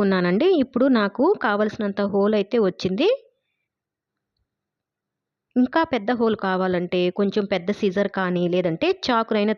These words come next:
తీసుకుని అలా గుండ్రంగా తిప్పుతూ ఉంటే పెద్ద హోల్ వస్తుంది. మూడు హోల్స్‌ని నేను అదే విధంగా ఒకే సైజులో పెట్టుకున్నానండి. చూసారు కదండి, హోల్స్ అయితే చక్కగా ఈ విధంగా నీట్‌గా వచ్చాయి. ఇప్పుడు ఇంకా ఈ షీట్ పైన కొద్దిగా ఏదైనా వేరే కలర్ షీట్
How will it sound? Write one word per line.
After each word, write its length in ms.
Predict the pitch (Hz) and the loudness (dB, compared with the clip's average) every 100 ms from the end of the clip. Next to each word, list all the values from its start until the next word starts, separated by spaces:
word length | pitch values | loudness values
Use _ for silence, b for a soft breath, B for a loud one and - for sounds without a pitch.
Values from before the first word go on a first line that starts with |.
| 190 | -2
తీసుకుని 400 | 185 - 190 330 240 | -4 0 0 0 0
అలా 140 | 214 185 | -2 -2
గుండ్రంగా 360 | 190 180 196 196 | -2 -2 -4 -4
తిప్పుతూ 280 | 165 - - 185 | -8 -8 -4 -4
ఉంటే 160 | 190 - 214 | -2 -2 -2
పెద్ద 180 | 180 196 | -2 -2
హోల్ 180 | 185 180 170 | 0 0 0
వస్తుంది. 360 | - 208 381 - b b b b b _ _ _ 233 | 0 2 2 0 b b b b b _ _ _ 2
మూడు 200 | 285 320 277 | 4 4 2
హోల్స్‌ని 320 | 214 196 202 185 | 0 0 -2 0
నేను 180 | 180 185 - | 0 -2 -4
అదే 160 | 185 202 202 | -2 -2 0
విధంగా 300 | 180 180 240 254 | -2 -2 0 0
ఒకే 200 | - 190 202 | 0 -2 0
సైజులో 280 | 196 175 180 180 | 0 0 -2 -2
పెట్టుకున్నానండి. 720 | 165 - 175 175 170 214 370 - _ | -6 -6 -4 -2 0 2 0 -2 _
చూసారు 300 | - 226 208 190 | -2 0 0 -2
కదండి, 320 | 180 190 262 392 - | 0 0 2 2 2
హోల్స్ 280 | 226 208 196 | 0 0 -2
అయితే 160 | 180 285 311 | 0 0 0
చక్కగా 340 | 214 - 165 269 269 208 | -4 -4 -2 0 2 0
ఈ 20 | 190 | -2
విధంగా 300 | 185 190 226 208 | 0 0 2 2
నీట్‌గా 340 | 180 180 190 180 | 2 0 0 0
వచ్చాయి. 400 | 175 175 180 302 466 B B B B 262 | -2 -4 -2 -2 -2 B B B B -2
ఇప్పుడు 200 | 262 269 | 0 0
ఇంకా 140 | 240 240 226 | 0 0 2
ఈ 20 | 247 - | 2 2
షీట్ 260 | 269 294 - | 0 0 0
పైన 220 | 220 180 185 185 185 - - | 0 0 0 -2 -4 -8 -6
కొద్దిగా 340 | 226 175 202 247 233 | -4 -2 0 0 0
ఏదైనా 300 | 196 196 202 196 180 | 0 0 0 0 0
వేరే 220 | 190 208 233 233 | 0 0 -2 -2
కలర్ 220 | 196 - | -4 -2
షీట్ 200 | 214 190 | -4 -4